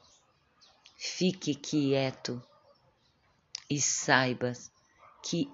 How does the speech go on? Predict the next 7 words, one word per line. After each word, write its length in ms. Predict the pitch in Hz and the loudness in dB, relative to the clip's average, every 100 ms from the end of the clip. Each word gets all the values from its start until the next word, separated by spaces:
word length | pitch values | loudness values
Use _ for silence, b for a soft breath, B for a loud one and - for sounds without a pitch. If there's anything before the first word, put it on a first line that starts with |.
| - | 0
eu, 420 | 143 131 131 135 _ _ _ _ _ _ _ _ _ 160 | 2 2 -2 -8 _ _ _ _ _ _ _ _ _ -4
no 140 | 175 | 0
meio 360 | 170 160 147 139 | 4 4 4 2
de 160 | 139 | -4
ti, 460 | 135 - - 120 123 - - _ - - _ _ - - - - - _ _ _ _ - | -4 -4 -4 -6 -10 -18 -20 _ -20 -20 _ _ -20 -20 -20 -20 -20 _ _ _ _ -8
sou 440 | - - 151 135 | -4 2 4 4
Deus." 720 | 123 123 117 113 127 - - | 0 -2 -4 -6 -6 -6 -6